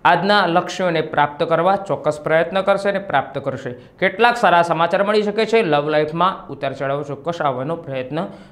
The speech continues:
રહેશે. વાત કરીશું કર્ક રાશિની, તમારા અંગત જીવન અને પરિવારને સંતુલિત કરવા પડશે.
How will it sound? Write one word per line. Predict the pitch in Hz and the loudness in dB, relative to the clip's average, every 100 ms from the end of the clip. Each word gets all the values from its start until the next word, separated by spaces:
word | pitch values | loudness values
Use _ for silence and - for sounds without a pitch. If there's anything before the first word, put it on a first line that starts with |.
| - | -6
રહેશે. | 135 143 143 - - - | 0 0 0 -4 -8 0
વાત | 156 220 - | 4 4 4
કરીશું | 202 175 160 | 2 0 0
કર્ક | 160 160 | 0 2
રાશિની, | 196 202 208 226 | 4 4 4 2
તમારા | 226 151 143 143 | 0 -4 0 2
અંગત | 156 - 156 165 208 | 2 -2 -4 0 -2
જીવન | 151 196 208 | -2 -2 -2
અને | 190 160 | -2 -4
પરિવારને | 135 139 151 160 190 | -4 -2 0 0 -2
સંતુલિત | 185 147 139 156 180 180 | -4 -4 -4 -2 -4 -2
કરવા | - 131 151 170 - - - _ | -4 0 0 -2 -12 -20 -20 _
પડશે. | - 127 123 117 | -2 -2 -2 -8